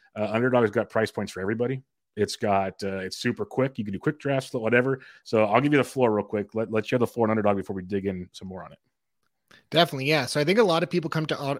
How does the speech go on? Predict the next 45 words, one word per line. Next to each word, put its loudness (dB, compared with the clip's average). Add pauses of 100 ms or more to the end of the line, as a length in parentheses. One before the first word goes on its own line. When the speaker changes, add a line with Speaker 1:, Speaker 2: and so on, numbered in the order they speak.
(100)
Speaker 2:
Underdog -2
through -4
football, -6
and -10
that's -10
definitely -4
what -6
we're -6
most -8
known -8
for. -6
We -6
just -6
closed -6
Best -4
Ball -4
Mania -6 (200)
three, -4
and, -8
you -8
know, -6
there's -6 (100)
a -16
big, 0
big -2 (200)
grand -6
prize -8
for -12
that -2
winner. -8 (220)
But 4
we 6
also 8
have 6
some 0
really 4
great 2
baseball -2
games, -8
both -2
during -2
the -10
off -4
season -6
and -6